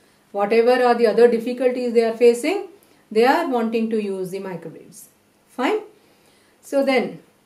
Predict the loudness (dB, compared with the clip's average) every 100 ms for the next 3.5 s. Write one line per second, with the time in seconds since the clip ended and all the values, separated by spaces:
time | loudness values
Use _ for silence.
0 | _ _ _ _ _ _ _ _ -2 2
1 | 2 2 2 2 2 0 -14 -8 -4 -2
2 | -2 2 4 4 4 -2 -4 -6 -4 -4
3 | -4 -4 -4 -6